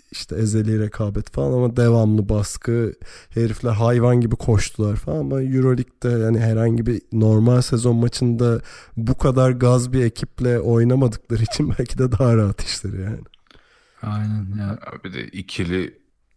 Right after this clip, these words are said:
Speaker 3: e, maç haftasından çıkıp bir de öyle bir derbi ortamı da yani o kolay değil yani.
Speaker 1: Neyse lig konuşmuyoruz. <laughs>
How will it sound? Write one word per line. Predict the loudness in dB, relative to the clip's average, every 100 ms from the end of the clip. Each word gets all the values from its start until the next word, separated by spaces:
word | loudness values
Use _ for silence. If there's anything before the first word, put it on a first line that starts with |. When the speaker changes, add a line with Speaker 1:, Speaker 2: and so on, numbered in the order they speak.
| _ _ -16
Speaker 3:
e, | -12 -10 -8
maç | -6 -6 -4
haftasından | -8 -6 -6 -4 -2 -4 -6
çıkıp | -12 -12 -12
bir | -10
de | -6
öyle | -6 -6
bir | -8
derbi | -6 -4 -4 -6
ortamı | -8 -6 -6 -4
da | -8 -10 -16 -16 -14
yani | -12 -12 -12
o | -14 -16 _ _
kolay | -6 -4 -4 -6
değil | -8
yani. | -10 -10 -12 -16 _ _ _ _ _ _ _ _
Speaker 1:
Neyse | -8 -8 -8 -6
lig | -8 -4
konuşmuyoruz. | -2 -2 -4 -10 -12 -14
<laughs> | -14